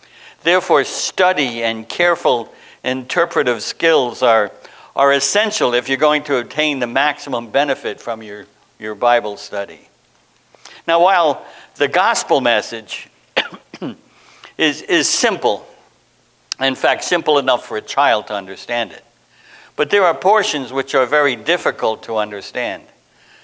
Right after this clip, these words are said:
<clears throat> That's why Paul encourages young Pastor Timothy in Second Timothy two fifteen. He says, "Study.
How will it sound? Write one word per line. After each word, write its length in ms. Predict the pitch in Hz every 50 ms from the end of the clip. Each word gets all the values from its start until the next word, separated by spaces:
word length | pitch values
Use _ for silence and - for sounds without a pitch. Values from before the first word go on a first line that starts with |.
| - _ _ _
<clears throat> 1120 | - - - - - _ - - - - - - 139 104 - - _ _ _ - - _ -
That's 220 | 139 160 147 -
why 280 | 165 160 151 139 131 117
Paul 440 | - - - 180 175 170 160 139 123
encourages 760 | 117 120 - - 139 139 135 135 123 123 127 117 107 104 -
young 260 | 120 123 127 127 113
Pastor 400 | - - 135 123 120 110 - -
Timothy 520 | 107 - - 160 160 147 127 - 117 107 104
in 200 | 104 101 98 - _ _ _ _ _ _ - _ _ -
Second 300 | - 156 139 131 127 -
Timothy 340 | 147 143 135 120 110 123 110
two 220 | - - 139 120
fifteen. 520 | - - 120 101 - - 143 139 127 107
He 100 | 95 95
says, 380 | 90 - 117 113 98 87 - - _ _ - - _ _ _ _ _ _ _ _ _ _ _ _
"Study. 540 | - - - - - - 156 185 135 110 95